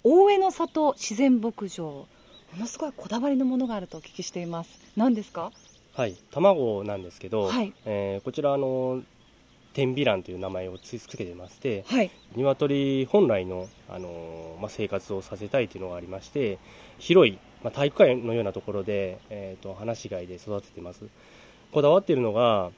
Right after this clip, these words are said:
Speaker 2: その飼育方法と、あとは餌ですね。
Speaker 1: はい。
Speaker 2: あと水と、あと空気。で、こちらの、あの、自然の中で育ててますので、とてもきれいな空気を吸って、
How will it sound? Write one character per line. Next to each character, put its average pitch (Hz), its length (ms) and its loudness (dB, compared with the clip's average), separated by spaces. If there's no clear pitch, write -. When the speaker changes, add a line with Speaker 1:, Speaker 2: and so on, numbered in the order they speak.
Speaker 2:
そ - 140 -16
の 101 60 -12
飼 - 180 -4
育 123 180 -2
方 151 220 2
法 87 320 -10
と、 98 300 -2
あ 120 80 -6
と 104 160 0
は 87 540 -4
餌 131 240 0
で 92 140 -4
す - 80 -18
ね。 98 300 -10
Speaker 1:
は 214 160 -6
い。 175 140 -10
Speaker 2:
あ 123 120 -8
と 113 100 -6
水 110 440 -4
と、 190 260 -2
あ 135 100 -8
と 110 100 -12
空 151 200 -2
気。 95 380 -12
で、 120 260 -2
こ 143 140 -2
ち 165 80 4
ら 156 80 6
の、 151 320 2
あ 147 40 0
の、 143 100 -2
自 135 180 -6
然 135 160 4
の 135 80 2
中 156 240 4
で 90 220 -4
育 110 260 -2
て 104 140 -8
て 98 100 -10
ま 95 160 -8
す - 100 -18
の 92 160 -8
で、 113 360 2
と 127 60 -12
て 139 80 -2
も 139 160 0
き - 140 -4
れ 120 100 4
い - 20 0
な 101 100 0
空 101 200 -4
気 - 180 -12
を 92 80 -6
吸 101 200 -12
っ - 20 -12
て、 107 480 0